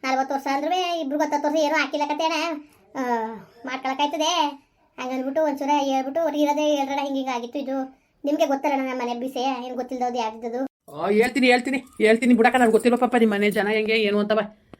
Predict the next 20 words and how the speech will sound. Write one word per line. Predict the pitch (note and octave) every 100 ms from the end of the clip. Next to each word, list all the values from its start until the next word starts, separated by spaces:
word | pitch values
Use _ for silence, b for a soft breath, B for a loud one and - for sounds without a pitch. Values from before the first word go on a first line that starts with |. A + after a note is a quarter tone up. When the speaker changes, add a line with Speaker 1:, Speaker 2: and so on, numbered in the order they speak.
| b -
Speaker 2:
ಅವಳೇನೋ | D#3 F#3 G3 G#3
ಇರ್ನದ್ಕ್ | G#3 G3 G3 G3
ಹೋದ್ರೆ | G3+ F#3+ G#3
ಪಾಪ | G#3 G#3
ನೀವೇನ್ | G#3 G3 G3 G3+
ಮಾಡಿರಿ? | F#3+ F#3 A3+ G#3 - b b -
ಆ, | F#3 F#3 E3
ಬೇಡ | D3+ E3+
ಕತೆ. | F3 F#3+ G3 G#3+ G3 - _ -
ಆಯ್ತು | E3+ F3+
ಬಿಡಕ್ಕ, | F#3 G3
ನೀವೇನು | F#3 F3+ G3
ತಲೆ | E3+
ಕೆಡ್ಸ್ಕೊಳಕ್ | F3 E3+ F#3+
ಹೋಗ್ಬೇಡಿ. | G3 F#3 G3+ G#3 F#3+ F#3+ b b b b
ಆಯ್ತು, | E3+ E3+ F3
ಆಯ್ತು | E3 E3+
ಬಿಡಿ. | E3+ F#3+ - _ _ _ D4+
Speaker 1:
ಅಕ್ಕ, | D4
ಅಣ್ಣ | F#4+